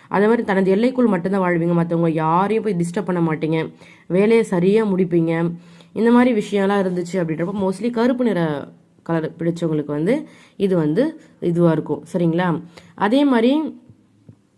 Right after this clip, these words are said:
உங்களுக்கு வெள்ளை நிறம் பிடிக்குதுன்னு வச்சுக்கோங்க. mostly நிறைய பேருக்கு வெள்ளை நிறமும் பிடிக்கும் இல்லைங்களா? வெள்ளை நிறம் அப்படின்றது வந்து அது ஒரு அமைதியான வெளிப்பாடு. நீங்க சுதந்திரமா பேசுவீங்க.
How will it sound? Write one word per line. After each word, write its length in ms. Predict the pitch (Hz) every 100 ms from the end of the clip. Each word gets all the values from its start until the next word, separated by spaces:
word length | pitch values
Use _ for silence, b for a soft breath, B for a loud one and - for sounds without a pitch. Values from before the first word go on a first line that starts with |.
| _
உங்களுக்கு 480 | - 196 202 190 240
வெள்ளை 320 | 185 208 254
நிறம் 220 | 262 220 170
பிடிக்குதுன்னு 380 | 170 180 196
வச்சுக்கோங்க. 360 | 175 170 160 143 B B B
mostly 360 | 208 240 262 277
நிறைய 260 | 220 190
பேருக்கு 260 | 190 208 208
வெள்ளை 240 | 180 202
நிறமும் 280 | 226 185 185
பிடிக்கும் 360 | 175 170 170 -
இல்லைங்களா? 440 | 156 151 170 170 B B B
வெள்ளை 300 | 170 196 233
நிறம் 260 | 262 240 220
அப்படின்றது 400 | 180 170 170 160
வந்து 500 | 151 147 196 262 254 B B
அது 180 | - 208
ஒரு 120 | 220
அமைதியான 500 | 202 208 240 233 226
வெளிப்பாடு. 480 | 220 175 175 170 160
நீங்க 200 | 156 185
சுதந்திரமா 600 | 185 214 220 226 220 214
பேசுவீங்க. 760 | 185 190 185 170 165 160 160